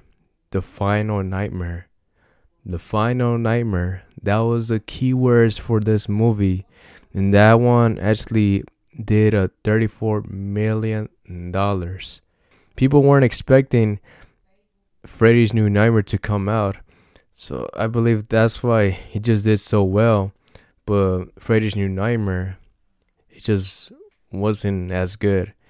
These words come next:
And to be honest, that was, like, one of my least favorite ones from that franchise.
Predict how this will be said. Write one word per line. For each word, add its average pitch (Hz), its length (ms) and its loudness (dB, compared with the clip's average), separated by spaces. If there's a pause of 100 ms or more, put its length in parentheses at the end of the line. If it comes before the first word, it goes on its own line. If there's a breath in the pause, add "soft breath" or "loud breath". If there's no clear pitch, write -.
(200 soft breath)
And 113 120 -6
to 120 80 -4
be 127 120 -4
honest, 147 420 -4
that 120 340 -6
was, 127 380 -4
like, 110 200 -4
one 104 300 -2
of 107 60 -2
my 104 340 0
least 98 360 -2
favorite 101 300 2
ones 107 420 0
from - 300 -4
that 95 160 0
franchise. 92 800 -4